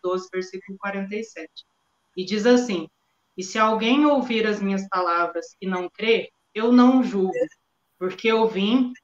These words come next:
não para julgar o mundo, mas eu vim para salvar o mundo." E nós, né? Pra que nós viemos? Por que nós estamos aqui? Cada um possa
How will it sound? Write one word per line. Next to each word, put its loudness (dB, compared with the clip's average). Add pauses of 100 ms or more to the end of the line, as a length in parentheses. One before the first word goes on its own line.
não 0
para 0
julgar -2
o 2
mundo, -4 (500)
mas -2
eu 0
vim -2
para -2
salvar 0
o -6
mundo." -10 (960)
E 2
nós, 4
né? 0 (420)
Pra -6
que 0
nós 0
viemos? -4 (240)
Por -14
que -6
nós -2
estamos -4
aqui? -10 (680)
Cada -2
um -4
possa -2